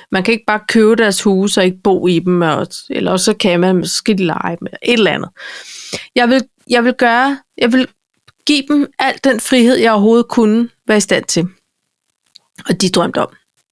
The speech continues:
Og nogle gange er frihed, øh, det kan være m-, min tid, eller det kan være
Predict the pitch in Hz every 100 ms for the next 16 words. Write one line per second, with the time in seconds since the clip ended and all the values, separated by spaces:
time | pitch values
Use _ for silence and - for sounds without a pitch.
0 | - - - - _ _ _ _ 202 202
1 | 214 233 220 214 214 - 220 220 220 -
2 | - - _ - 208 190 175 165 165 -
3 | 190 - 196 208 190 170 156 180 _ -
4 | 285 190 135 - - 180 165 185 - 330
5 | 302 - 208 196 190 190 175 -